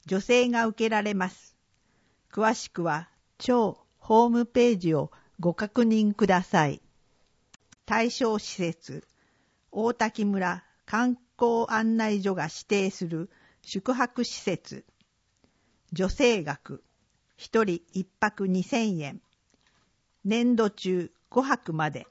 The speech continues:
手続き、宿を予約後、運転免許証などの本人確認書類をお持ちの上、地域協同課窓口にお越しください。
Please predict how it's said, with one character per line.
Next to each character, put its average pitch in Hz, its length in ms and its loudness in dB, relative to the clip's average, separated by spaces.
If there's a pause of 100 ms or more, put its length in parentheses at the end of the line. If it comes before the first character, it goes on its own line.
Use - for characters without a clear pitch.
(880)
手 - 140 -2
続 190 300 -4
き、 143 320 -12 (720)
宿 233 280 4
を 180 160 2
予 170 120 2
約 185 380 -2
後、 165 220 -4 (500)
運 254 200 2
転 247 200 -2
免 247 340 2
許 302 140 -4
証 214 240 -2
な 196 160 0
ど 170 160 -4
の 151 240 -6 (300)
本 269 340 0
人 262 240 2
確 247 300 -4
認 233 240 2
書 240 180 0
類 180 300 0
を 135 160 -6
お 180 80 0
持 220 160 4
ち 202 180 -4
の 185 200 0
上、 175 300 -2 (540)
地 277 220 -2
域 185 220 -6
協 208 280 0
同 202 240 0
課 165 320 -4
窓 196 320 2
口 247 280 -4
に 170 180 0
お 175 60 -2
越 - 240 -2
し - 60 -14
く 180 120 -8
だ 165 160 -4
さ 147 180 -6
い。 - 140 -12